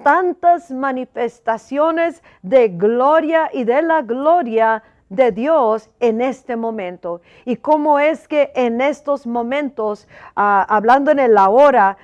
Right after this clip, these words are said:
porque qué bueno lo que Dios va a hacer. Es un movimiento potente de la gloria postrera.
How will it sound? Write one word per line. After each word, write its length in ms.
porque 300
qué 180
bueno 600
lo 180
que 160
Dios 280
va 80
a 40
hacer. 240
Es 120
un 140
movimiento 800
potente 920
de 120
la 140
gloria 500
postrera. 800